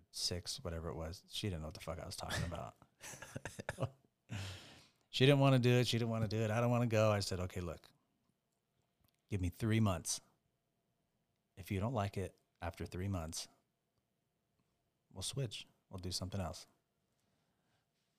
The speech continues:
Well, during that three months, you know, she was very standoffish, very shy at the beginning. The boys would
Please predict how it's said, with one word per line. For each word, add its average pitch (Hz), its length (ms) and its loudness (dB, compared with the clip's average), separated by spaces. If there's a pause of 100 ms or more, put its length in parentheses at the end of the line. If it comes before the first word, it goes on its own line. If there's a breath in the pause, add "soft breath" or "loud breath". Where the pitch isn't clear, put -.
(400)
Well, 98 120 0
during 110 260 6
that 101 220 4
three 107 160 0
months, 104 580 4 (800)
you 104 80 -8
know, 101 120 2
she 113 160 0
was 120 80 2
very 135 200 4
standoffish, 101 720 2
very 104 160 2
shy 92 320 0
at 92 80 -4
the 95 60 -8
beginning. 92 360 -2
The 87 60 -4
boys 85 320 -6
would 82 100 -10